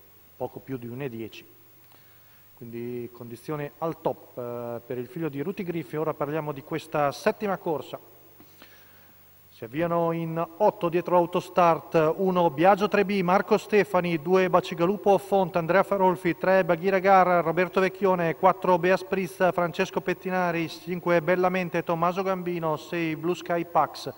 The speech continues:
Alessandro Gocciadoro. In seconda fila sette Batic delle Badie,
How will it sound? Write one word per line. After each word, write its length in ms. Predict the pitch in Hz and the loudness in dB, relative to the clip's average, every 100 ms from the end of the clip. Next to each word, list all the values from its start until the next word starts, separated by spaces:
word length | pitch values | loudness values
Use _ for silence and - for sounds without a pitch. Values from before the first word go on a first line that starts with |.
| - - - | -16 -14 0
Alessandro 720 | 190 190 - 160 156 156 151 | 0 0 2 0 2 2 2
Gocciadoro. 640 | 151 190 185 170 143 127 | 2 0 0 2 2 0
In 80 | 127 | -4
seconda 340 | - 156 180 185 | -8 -6 -2 -2
fila 280 | 220 202 | -2 -2
sette 420 | 170 165 - 160 143 | 0 -4 -2 -4 0
Batic 500 | 135 190 - 185 160 | 4 4 2 -4 -2
delle 300 | 156 208 196 | -2 0 2
Badie, 420 | 190 180 160 | 2 2 -2